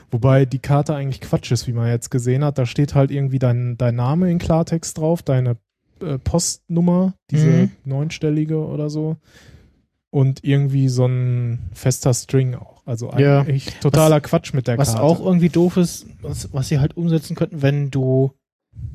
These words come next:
Speaker 2: äh, was zu dir nach Hause schickst,
Speaker 1: Mhm.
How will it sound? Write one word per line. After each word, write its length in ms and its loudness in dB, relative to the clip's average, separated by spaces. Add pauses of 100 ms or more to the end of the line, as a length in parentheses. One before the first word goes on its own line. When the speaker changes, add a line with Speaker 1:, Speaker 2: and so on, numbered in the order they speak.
(240)
Speaker 2:
äh, 760 4 (1300)
was 180 0
zu 100 -2
dir 100 2
nach 180 0
Hause 200 2
schickst, 500 -4 (160)
Speaker 1:
Mhm. 300 -2